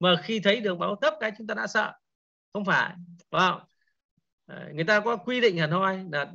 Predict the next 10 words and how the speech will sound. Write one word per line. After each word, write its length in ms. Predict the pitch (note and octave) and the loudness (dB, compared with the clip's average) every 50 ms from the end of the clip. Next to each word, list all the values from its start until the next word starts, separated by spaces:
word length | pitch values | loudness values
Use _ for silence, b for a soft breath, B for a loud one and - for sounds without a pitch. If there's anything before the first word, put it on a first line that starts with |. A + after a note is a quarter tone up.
| - - - _ | -18 -20 -18 _
đường 320 | - E3+ F3+ E3+ D#3 D#3 | -2 0 2 2 2 0
máu, 380 | D3+ C#3+ D3 E3 G3 - - _ _ _ _ _ _ _ _ _ _ _ _ _ _ _ _ _ _ | -2 -2 -2 -2 -4 -8 -12 _ _ _ _ _ _ _ _ _ _ _ _ _ _ _ _ _ _
à, 100 | - B2 A#2+ - | -16 -16 -14 -10
khi 220 | - B3 C4 C4 | -6 -4 -2 2
nào 240 | A3+ G#3 F#3 E3+ D#3 | 4 4 4 4 4
được 180 | D#3 D#3 D3 | 0 -2 -2
gọi 160 | C#3+ C#3+ C3 B2 | -2 -2 -4 -2
là 120 | A#2+ B2+ | -4 -4
rất 140 | D#3 A3 - - | -4 -6 -4 -2
thấp 160 | A#3+ C4 | -4 -4